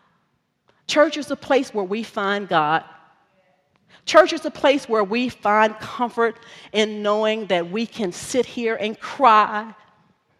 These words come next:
You can get up and run around the church if you feel that that's what you need to do to express yourself that day. And if somebody says something to you about it, you tell them, "Go talk to Reverend Denise, and she'll make sure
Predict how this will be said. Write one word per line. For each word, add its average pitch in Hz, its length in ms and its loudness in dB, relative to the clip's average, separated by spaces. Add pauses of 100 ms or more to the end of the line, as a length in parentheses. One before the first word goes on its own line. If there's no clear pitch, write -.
(560)
You 277 140 2
can 262 300 0
get 269 160 8
up 277 160 10 (180)
and 190 380 0
run 285 180 12
around 294 380 8
the 277 60 0
church 294 360 0
if 294 160 -4
you 262 140 -2
feel 285 320 4
that 240 160 2
that's 269 280 4
what 285 200 -4
you 285 100 -2
need 285 220 0
to 269 80 -16
do 269 200 -4
to 262 120 4
express - 600 2
yourself 294 520 0
that 262 240 2
day. 269 180 4
And 233 80 4
if 202 80 -4
somebody 269 440 6
says 294 280 0
something 311 320 -2
to 277 160 -4
you 277 240 0
about 285 300 10
it, 311 120 0 (460)
you 277 160 0
tell 285 220 8
them, 285 160 4 (240)
"Go 247 160 8
talk 262 340 4
to 269 80 -8
Reverend 254 400 4
Denise, 262 520 -2 (500)
and 226 120 4
she'll 285 340 8
make 269 200 8
sure 262 420 6